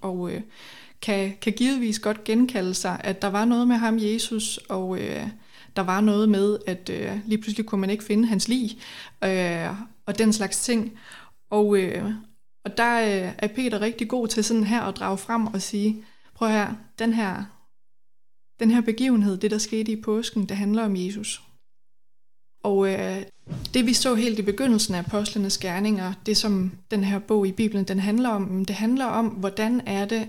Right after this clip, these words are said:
at evangeliet om Jesus, det når videre ud til hele verden. Øhm,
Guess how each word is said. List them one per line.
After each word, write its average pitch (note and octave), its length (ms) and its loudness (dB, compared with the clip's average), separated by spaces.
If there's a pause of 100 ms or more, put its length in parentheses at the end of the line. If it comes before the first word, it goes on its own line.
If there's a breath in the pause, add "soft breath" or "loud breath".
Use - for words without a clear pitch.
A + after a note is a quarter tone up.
at F#3+ 200 -4
evangeliet G3+ 760 0
om G#3 200 4
Jesus, G3 680 -2 (380 loud breath)
det G3+ 100 4
når G3 180 0
videre G#3+ 580 0 (200)
ud A3 220 0 (120)
til G3+ 200 -2
hele G3 340 -4
verden. - 400 -8 (560)
Øhm, G#3 400 6